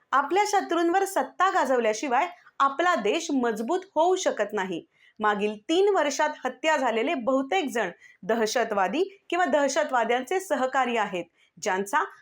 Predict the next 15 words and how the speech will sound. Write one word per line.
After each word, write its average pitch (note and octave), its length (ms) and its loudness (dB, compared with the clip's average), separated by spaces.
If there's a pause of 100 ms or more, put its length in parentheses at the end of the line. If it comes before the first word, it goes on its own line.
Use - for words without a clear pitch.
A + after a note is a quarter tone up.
भारतात F4 500 2
झालेल्या C4 460 0
दहशतवादी B3 800 -2
हल्ल्यात C#4 500 -2
सहभाग A#3 400 0
आहे. F3+ 300 -2 (440)
गार्डियनला F#4+ 600 4
दिलेल्या C4+ 400 0
प्रतिसादात A#3+ 640 -2 (240)
भारताच्या G4+ 600 2
परराष्ट्र E4+ 720 0
व्यवहार C#4 440 2
मंत्रालयाने B3+ 800 0
सर्व D4 320 0
आरोप C#4+ 380 2